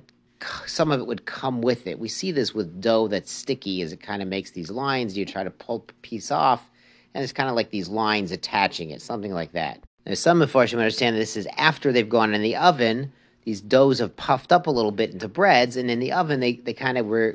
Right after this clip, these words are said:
close enough to each other where now they're touching each other. So if they're really interconnected, they could be considered one big piece of bread for challah purposes. The Mishnah continues, "Rabbi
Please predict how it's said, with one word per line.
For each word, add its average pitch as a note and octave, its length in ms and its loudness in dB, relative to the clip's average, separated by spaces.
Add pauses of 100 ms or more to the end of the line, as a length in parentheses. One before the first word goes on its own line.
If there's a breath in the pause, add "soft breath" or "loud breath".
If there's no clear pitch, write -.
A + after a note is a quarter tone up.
close D#3 340 0
enough C3 220 -4
to C3+ 60 -4
each A#2+ 160 -4
other A2 280 0 (300 soft breath)
where G#2 140 -4
now E3 340 2
they're C3 140 4
touching F#2+ 440 -4
each F2 180 -8
other. F#2+ 320 -4 (260 soft breath)
So - 140 -8
if - 100 -12
they're A#2 120 -2
really C3+ 280 2
interconnected, C3 1120 0 (320 soft breath)
they B2+ 120 -2
could A#2+ 140 -2
be A#2 80 -2
considered A2+ 600 0
one A2+ 640 -2
big G2+ 480 2 (300)
piece - 300 -6
of F#2+ 140 -4
bread G2 500 2
for G#2 440 -4
challah G2+ 360 -6
purposes. - 560 -8 (440 loud breath)
The - 60 -6
Mishnah C#3+ 240 4
continues, A#2 520 2
"Rabbi B2 280 2